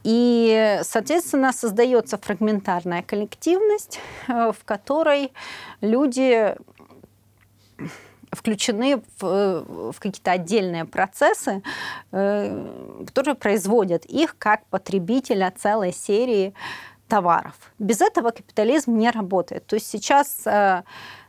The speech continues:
товарное производство, если оно не дополняется таким нетоварным, товар просто не продаётся, он там где-то залеживается. И фактически, чтобы, э, просто быть на плаву,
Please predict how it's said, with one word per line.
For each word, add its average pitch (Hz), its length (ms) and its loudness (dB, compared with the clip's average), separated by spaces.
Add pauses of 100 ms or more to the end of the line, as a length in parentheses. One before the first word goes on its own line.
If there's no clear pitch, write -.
(220)
товарное 202 540 4
производство, 220 880 2
если 208 380 2
оно 214 200 4
не 233 220 4
дополняется 190 800 -2
таким 190 400 -4
нетоварным, 262 600 2
товар 214 400 0
просто - 280 -6
не 190 100 -2
продаётся, 240 880 0
он 202 500 -2
там 175 360 -6
где-то 175 300 -10
залеживается. 262 640 -2
И - 20 -2
фактически, - 680 -4
чтобы, 208 560 0 (580)
э, - 120 -2
просто 240 380 2
быть 196 420 2
на 202 140 4
плаву, 226 400 6